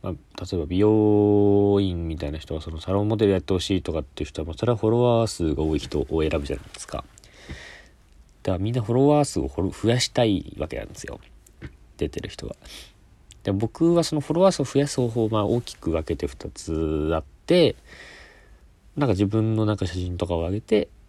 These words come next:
あ、この人、なんか面白いとかかっこいいとかって言ってフォローしてくれる。そういう、そういう増やし方と、あともう一個は自分からフォローをしていって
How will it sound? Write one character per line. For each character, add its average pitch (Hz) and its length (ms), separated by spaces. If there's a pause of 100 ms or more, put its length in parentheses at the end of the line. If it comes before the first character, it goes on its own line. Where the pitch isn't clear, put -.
(200)
あ、 107 160
こ - 140
の 104 60
人、 87 280 (960)
な 87 120
ん - 20
か 78 60
面 80 160
白 80 100
い 78 40
と 82 120
か 80 80
か 78 60
っ - 100
こ 90 100
い 95 40
い 98 60
と 95 100
か 85 60
っ - 20
て - 160
言 - 20
っ - 20
て 160 100
フ - 140
ォ 78 40
ロ 73 60
ー 71 40
し - 80
て - 140
く 65 140
れ - 120
る。 50 200 (420)
そ 151 160
う - 20
い - 40
う、 139 60 (160)
そ 120 140
う 117 40
い - 20
う 110 40
増 113 100
や 110 100
し - 100
方 113 240
と、 - 140
あ 156 60
と 113 100
も 113 80
う 131 60
一 135 40
個 - 80
は 85 40
自 92 140
分 208 280
か - 160
ら 202 360 (1000)
フ 143 80
ォ - 20
ロ 135 120
ー 107 60
を 87 100
し - 80
て 95 200
い 95 80
っ 95 40 (220)
て 135 340